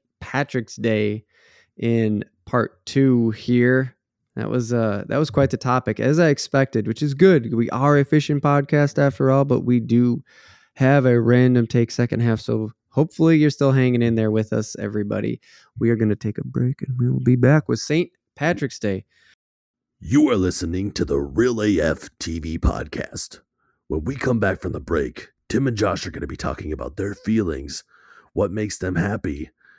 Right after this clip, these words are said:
Speaker 2: and what makes them cry. Cry? What the fuck?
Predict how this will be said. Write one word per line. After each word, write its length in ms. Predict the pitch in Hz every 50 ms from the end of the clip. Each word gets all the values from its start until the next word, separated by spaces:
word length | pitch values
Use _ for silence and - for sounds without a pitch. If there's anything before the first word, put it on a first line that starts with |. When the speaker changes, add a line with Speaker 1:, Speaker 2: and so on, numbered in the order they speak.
| _ _ _ _
Speaker 2:
and 180 | - 82 80 78
what 200 | 78 92 90 78
makes 340 | 95 95 92 92 - - -
them 400 | 73 65 60 57 58 60 - - - _ _ _ _ _ _ _ _ _ _
cry. 640 | - - 85 65 64 53 50 50 50 50 - 80 - - _ _ _ _ _ _ _ _ _ _ _ _ _ _ _ -
Cry? 460 | - - 110 143 285 240 120 92 95
What 160 | 104 147 185
the 80 | - 214
fuck? 340 | - - - 175 185 208